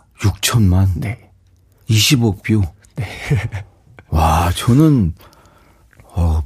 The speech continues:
Speaker 1: 뷰가 한 만만 대도 어마어마한 건데.
Speaker 2: 감사하게도 제가 어렸을 때부터 꾸준하게 연습하고
Speaker 1: 예.
Speaker 2: 또 연주하고 이런 것들을 너무, 어,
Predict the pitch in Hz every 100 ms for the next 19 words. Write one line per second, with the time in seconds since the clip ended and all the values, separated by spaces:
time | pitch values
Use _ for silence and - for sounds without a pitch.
0 | - - 104 107 120 107 87 92 101 85
1 | 80 78 - - - 82 85 110 147 160
2 | 151 131 104 87 90 123 131 117 95 92
3 | 87 78 73 76 80 73 - - - -
4 | _ _ - 117 120 143 120 110 107 98
5 | 107 101 92 95 - _ 107 120 143 170
6 | 160 120 - 104 - - 151 175 175 165
7 | 135 123 110 98 - - _ _ 117 113
8 | 123 - 135 123 147 196 202 117 95 80
9 | 127 117 110 - 117 123 131 147 131 127
10 | 110 117 113 107 113 120 117 104 - 113
11 | 120 113 104 107 - _ _ _ _ -
12 | - 110 107 107 107